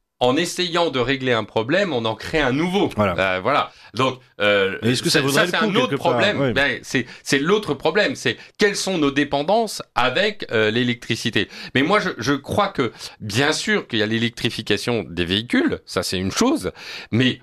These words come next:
Speaker 1: vous avez tout un tas de, euh, sur les deux mille cinq cents térawattheures, euh, d'énergie tout compris, vous avez deux mille térawattheures, vous avez pour les deux mille, c'est-à-dire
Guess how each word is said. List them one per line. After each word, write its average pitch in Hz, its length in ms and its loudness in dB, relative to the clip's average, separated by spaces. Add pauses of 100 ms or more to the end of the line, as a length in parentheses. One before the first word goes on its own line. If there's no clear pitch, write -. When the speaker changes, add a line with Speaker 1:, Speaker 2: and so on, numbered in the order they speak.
Speaker 1:
vous 113 180 0
avez 139 220 0
tout - 360 -2
un 165 140 2
tas 226 380 0
de, 107 440 -2
euh, - 160 -10 (360)
sur - 260 0
les 117 140 2
deux 151 180 0
mille 196 240 -2
cinq - 240 0
cents 190 260 -2
térawattheures, 127 840 0 (160)
euh, 95 80 -6
d'énergie 110 540 -2
tout 98 120 -16
compris, 175 360 -4
vous 107 160 -10
avez 92 100 -4
deux 92 160 -2
mille 120 260 0
térawattheures, 95 600 -2 (340)
vous 113 220 -4
avez 139 220 0
pour 110 220 -2
les 101 120 2
deux 117 200 2
mille, 196 400 2
c'est-à-dire 110 520 -2